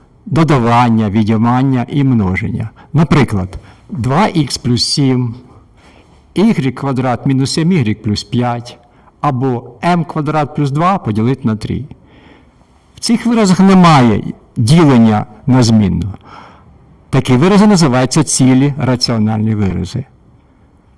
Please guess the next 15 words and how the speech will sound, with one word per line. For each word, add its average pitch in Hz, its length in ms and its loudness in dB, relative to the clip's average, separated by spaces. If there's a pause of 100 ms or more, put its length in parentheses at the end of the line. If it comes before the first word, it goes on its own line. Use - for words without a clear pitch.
(640)
Дробові 208 540 2
раціональні 165 680 2
вирази — 120 460 -2
це 170 200 4
вирази, 180 500 2 (240)
які 160 240 2
містять 131 500 2
дію 107 480 4 (760)
додавання, 127 680 2
віднімання, 123 720 2
множення 151 540 2
і 196 160 4
ділення 147 420 4
на 139 160 4
змінну. 104 480 2